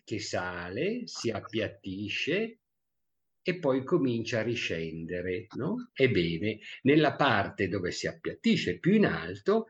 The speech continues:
collocate quattrocento e cinquecento. Quindi in quel due secoli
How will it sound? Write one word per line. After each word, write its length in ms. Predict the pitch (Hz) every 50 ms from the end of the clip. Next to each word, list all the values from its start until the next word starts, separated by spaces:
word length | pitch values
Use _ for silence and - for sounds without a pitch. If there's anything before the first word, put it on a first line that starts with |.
| - - _ _
collocate 1000 | - - 170 156 151 180 202 196 - 113 92 92 101 110 - 147 151 156 - -
quattrocento 880 | - 156 151 151 - 170 190 180 - - 131 107 101 107 110 107 - 139
e 100 | 139 131
cinquecento. 1400 | 135 - 131 123 123 127 123 123 123 120 - - 76 - - - - _ _ _ - 90 92 98 98 101 _ _ _ _ _ _ _ - - - - _ _ -
Quindi 840 | 131 123 107 101 90 90 90 90 101 147 208 233 226 208 - - 156 180
in 220 | 180 147 127 -
quel 420 | - - 170 180 156 113 101 90 82
due 460 | 78 90 107 123 220 226 190 120 -
secoli 920 | - - - 117 110 98 87 - - - - 82 80 90 117 160 202 208